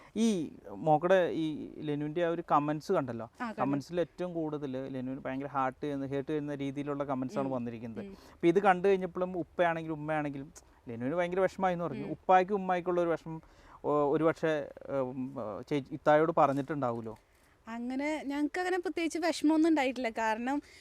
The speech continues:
Speaker 2: കമന്റ്സ് ഇപ്പോ എ-, എല്ലാം ഇപ്പൊ നല്ല കമന്റ്സ് വരില്ലല്ലോ.
Speaker 1: ഉം.
Speaker 2: ഇതിപ്പോ നമ്മള് പർദ്ദയിട്ട് കളിച്ചതിനാണ് ഇപ്പൊ കൂടുതൽ വന്നിട്ടുള്ളത്. അത് ഇപ്പോ ആ ഒരു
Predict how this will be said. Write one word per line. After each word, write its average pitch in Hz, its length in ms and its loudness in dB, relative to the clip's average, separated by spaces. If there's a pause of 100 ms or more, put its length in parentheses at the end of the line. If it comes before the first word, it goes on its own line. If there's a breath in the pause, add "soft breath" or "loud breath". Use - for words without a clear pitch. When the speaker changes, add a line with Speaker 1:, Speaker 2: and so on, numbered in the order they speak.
(200 loud breath)
Speaker 2:
കമന്റ്സ് 202 420 -4
ഇപ്പോ 349 220 0 (640)
എ-, 180 220 -8
എല്ലാം 180 380 -2
ഇപ്പൊ 233 140 -2
നല്ല 294 280 4
കമന്റ്സ് 311 360 4
വരില്ലല്ലോ. 262 540 4 (140)
Speaker 1:
ഉം. 143 160 -4
Speaker 2:
ഇതിപ്പോ 202 340 -4 (200)
നമ്മള് 269 460 2
പർദ്ദയിട്ട് 247 320 2
കളിച്ചതിനാണ് 277 580 4
ഇപ്പൊ 269 140 2
കൂടുതൽ 262 400 0
വന്നിട്ടുള്ളത്. 214 640 2 (520 soft breath)
അത് 180 320 -4 (200)
ഇപ്പോ 269 400 2
ആ 262 140 4 (220)
ഒരു 277 160 2